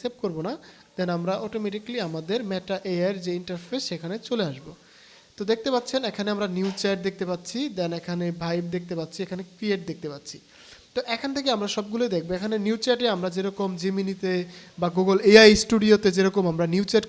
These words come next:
করতাম বা কোনো বিষয়ে আমরা কথা বলতাম, এই টাইপের কাজগুলো আমরা এই নিউ চ্যাট থেকে করতে পারবো। আর আমরা যদি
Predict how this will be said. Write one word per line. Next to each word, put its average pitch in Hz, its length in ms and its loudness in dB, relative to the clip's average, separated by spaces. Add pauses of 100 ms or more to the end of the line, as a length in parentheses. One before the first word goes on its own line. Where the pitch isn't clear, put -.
করতাম 180 300 0 (380)
বা 175 80 0 (220)
কোনো 190 140 -2 (120)
বিষয়ে 185 300 0
আমরা 170 140 -2 (100)
কথা 185 160 -2 (100)
বলতাম, 175 320 0 (500)
এই 233 140 2
টাইপের 240 400 2
কাজগুলো 180 360 0
আমরা 175 200 0
এই 170 120 0
নিউ 202 180 0
চ্যাট 240 200 0
থেকে 233 180 -2
করতে 233 240 -6
পারবো। 233 220 -6 (400)
আর 196 120 4
আমরা 220 160 -2
যদি 220 120 0